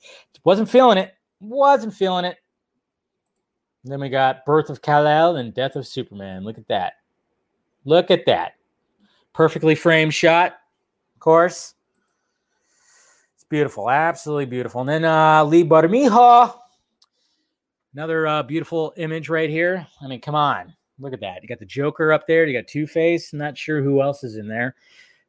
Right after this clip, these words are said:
Probably Poison Ivy, it looks like. Yeah, I, I love his style. I love his, I love the way he draws. I love the bat costume that he has. I love it all, man. Just beautiful.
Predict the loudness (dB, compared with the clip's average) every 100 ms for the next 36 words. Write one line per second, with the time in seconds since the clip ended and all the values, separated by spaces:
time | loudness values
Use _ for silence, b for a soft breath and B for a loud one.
0 | -2 2 2 4 4 4 2 0 0 0
1 | -2 0 0 0 -4 _ _ _ _ _
2 | -12 -10 -8 -4 -4 -4 -10 -16 -8 -2
3 | 0 0 -2 -4 -2 0 0 0 0 0
4 | -2 -6 b b b b b 0 2 2
5 | 4 4 4 2 -4 0 2 4 6 4
6 | 0 -6 -4 -4 -6 -4 -6 -6 -6 -6
7 | -6 -10 -8 -8 -6 -4 -4 -6 -8 -10
8 | -6 -2 0 2 2 2 0 -8 -14 -16
9 | _ -20 -16 -10 -8 -10 -16 -20